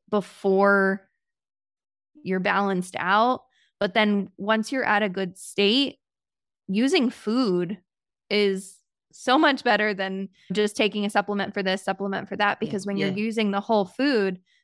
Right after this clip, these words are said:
Speaker 1: that's really what's giving you the most nutrients possible. And back to stress, magnesium is gonna help with that.
Speaker 2: Mm-hmm.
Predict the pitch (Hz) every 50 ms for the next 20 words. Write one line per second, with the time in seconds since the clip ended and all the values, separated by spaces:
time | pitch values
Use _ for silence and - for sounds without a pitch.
0 | _ _ - 214 190 208 214 262 294 - - 214 220 214 214 190 185 190 - -
1 | 208 190 190 190 185 185 180 185 180 185 180 185 185 180 180 - - _ _ _
2 | _ - 190 220 233 220 - - 202 190 180 165 - - - - 175 - 185 -
3 | - 180 - - - - - - 208 - _ _ _ _ _ _ _ _ _ -
4 | 202 202 196 196 190 190 190 190 185 180 180 180 - 208 196 214 - - 202 185
5 | - - - 233 233 240 254 - - - - - 208 202 196 202 208 240 277 277
6 | 311 269 226 190 185 185 185 - - 196 180 165 - - 180 175 - - 180 180
7 | - 131 127 - - - - 143 160 170